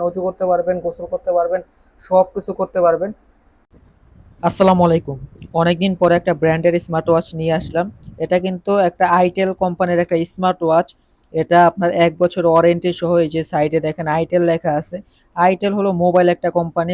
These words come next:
মোবাইল কোম্পানি যেহেতু, সেহেতু আপনার এটা অনেক ভালো কোয়ালিটি করছে। এটার ভিতরে কিন্তু আপনি কলিং সিস্টেম পাবেন, আইপি সিক্সটি এইট, বিটি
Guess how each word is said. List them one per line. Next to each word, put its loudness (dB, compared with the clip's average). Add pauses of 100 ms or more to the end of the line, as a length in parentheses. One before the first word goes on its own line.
(120)
মোবাইল 2
কোম্পানি -2
যেহেতু, -4 (420)
সেহেতু -2 (100)
আপনার -2
এটা 2 (140)
অনেক -2 (200)
ভালো 2
কোয়ালিটি 2
করছে। -4
এটার 0
ভিতরে -4
কিন্তু -6
আপনি -6 (420)
কলিং 4
সিস্টেম -6
পাবেন, 2
আইপি 0
সিক্সটি -6 (120)
এইট, 2 (100)
বিটি -2